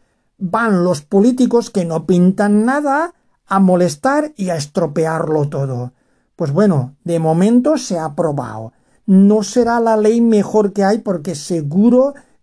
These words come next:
que no están todos contentos, pero vamos, digamos que es un primer paso, ya se mejorará con el tiempo.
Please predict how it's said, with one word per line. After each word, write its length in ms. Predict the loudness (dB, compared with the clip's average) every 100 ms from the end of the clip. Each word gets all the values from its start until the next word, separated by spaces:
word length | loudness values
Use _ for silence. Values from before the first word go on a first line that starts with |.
| _
que 180 | -4 -2
no 640 | -2 0 0 0 2 4 2
están 420 | 0 -2 -2 0
todos 300 | 0 -2 -4
contentos, 560 | -4 -4 -4 -4 -4
pero 180 | -4 -4
vamos, 300 | -2 0 -2
digamos 380 | -4 -2 -2 0
que 120 | 0
es 120 | 2
un 180 | 2 0
primer 380 | 0 0 0 -2
paso, 320 | -6 -6 -6
ya 180 | -4 -4
se 140 | -4
mejorará 580 | -2 -2 -4 -2 -2 -4
con 160 | -2 0
el 180 | 0 -2
tiempo. 600 | -2 0 0 -4 -8